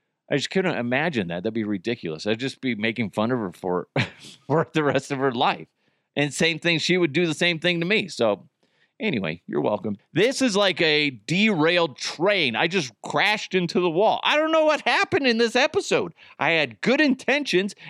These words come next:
and then boom, just crash. Crash and burn, that's what happened.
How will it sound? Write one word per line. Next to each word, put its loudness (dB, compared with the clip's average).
and 2
then 0
boom, 0
just -2
crash. -2
Crash 0
and -2
burn, 4
that's 0
what 2
happened. 2